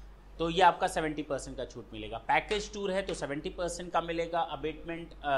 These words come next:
जो बुक करता है। Otherwise अगर आपका केवल accommodation का arrangement कर रहा है तो नाइंटी परसेंट का अबेटमेंट है।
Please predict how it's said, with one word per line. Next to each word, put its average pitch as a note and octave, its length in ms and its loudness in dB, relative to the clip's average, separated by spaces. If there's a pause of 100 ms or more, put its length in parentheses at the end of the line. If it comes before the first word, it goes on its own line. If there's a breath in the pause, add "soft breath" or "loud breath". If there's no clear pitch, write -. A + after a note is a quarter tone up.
(320)
जो C3 160 -4
बुक D#3+ 240 -4
करता E3 280 2
है। E3 320 0
Otherwise F3 520 0
अगर D#3+ 240 -2
आपका D#3 220 -2
केवल D#3+ 160 -4
accommodation D3+ 600 -4
का E3+ 80 0
arrangement D3+ 360 -4
कर D3 100 0
रहा C#3+ 140 0
है C#3 60 2
तो A3 380 0 (220)
नाइंटी D3+ 340 2
परसेंट D3 420 0
का C#3+ 80 2
अबेटमेंट A#2 720 -6
है। G2+ 140 -16